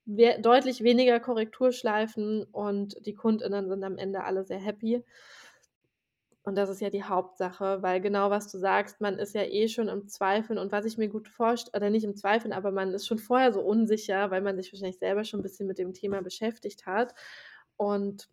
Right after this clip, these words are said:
wenn man dann halt sich am Ende entscheidet, könnte ich mir gut vorstellen, dass dann doch öfter mal noch so dieser Gedanke kommt: "Ah ja, vielleicht hätte ich doch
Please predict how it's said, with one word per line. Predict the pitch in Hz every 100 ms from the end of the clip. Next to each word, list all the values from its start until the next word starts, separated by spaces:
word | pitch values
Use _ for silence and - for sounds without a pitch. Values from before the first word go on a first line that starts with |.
| _ _ _ _ _ _ _ _ _ -
wenn | 208 214
man | 214 214
dann | 202 214
halt | 208 196 202
sich | 202 202
am | 185
Ende | 202 185
entscheidet, | 202 - 220 220 214 208 208
könnte | - 214 202
ich | 220
mir | 214
gut | 214 214
vorstellen, | - 214 220 202
dass | 196
dann | 196 190
doch | 214 214
öfter | 202 202 202
mal | 190 185
noch | 190
so | 196
dieser | 190 202 196
Gedanke | 202 202
kommt: | 202 185
"Ah | 196
ja, | 202
vielleicht | 208 220 233
hätte | 226 220
ich | -
doch | 226 240